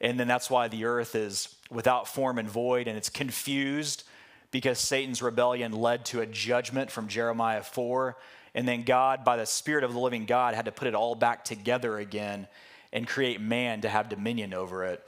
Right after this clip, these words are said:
But, w-, you know, when God speaks, creation moves. So Isaiah forty-eight thirteen, "Mine hand also hath laid the foundation of the earth, and my right hand hath spanned the heavens.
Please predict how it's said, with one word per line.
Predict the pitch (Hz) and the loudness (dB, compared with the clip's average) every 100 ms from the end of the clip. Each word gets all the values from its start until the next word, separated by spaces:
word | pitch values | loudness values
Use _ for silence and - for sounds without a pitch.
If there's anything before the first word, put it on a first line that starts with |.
| - - - - - | -20 -20 -20 -20 2
But, | 165 151 | 4 4
w-, | 143 165 | 2 2
you | |
know, | 170 | 2
when | 156 156 | 4 2
God | 143 160 175 156 | 6 6 6 2
speaks, | - - 214 208 - | -2 0 0 0 -2
creation | - 170 160 165 - 151 | 0 2 4 2 0 0
moves. | 131 139 139 104 92 90 - - - - _ | 2 2 2 -2 -6 -8 -10 -16 -20 -20 _
So | - 165 131 | 0 2 4
Isaiah | 147 131 165 | 4 6 2
forty-eight | 156 170 170 156 139 | 2 0 2 2 4
thirteen, | 147 147 - 165 147 | 2 2 0 0 4
"Mine | 143 139 | 4 4
hand | 131 170 185 175 | 2 2 4 2
also | 156 160 196 170 | 4 4 2 4
hath | 147 143 | 4 4
laid | 131 143 147 | 4 2 4
the | 135 | 0
foundation | - 143 135 127 139 143 - 143 | 4 4 4 2 2 2 0 2
of | 127 | 2
the | 131 | 2
earth, | 135 185 131 101 - - - - - | 2 2 -2 -6 -16 -20 -20 -20 -8
and | - | 2
my | 147 147 | 4 6
right | 156 170 | 6 4
hand | 156 160 | 2 2
hath | 143 143 - | 4 2 2
spanned | - - - 156 160 170 | -2 -2 2 4 4 4
the | 165 139 131 | 2 4 4
heavens. | 131 156 135 107 95 95 - | 4 2 2 -4 -8 -6 -6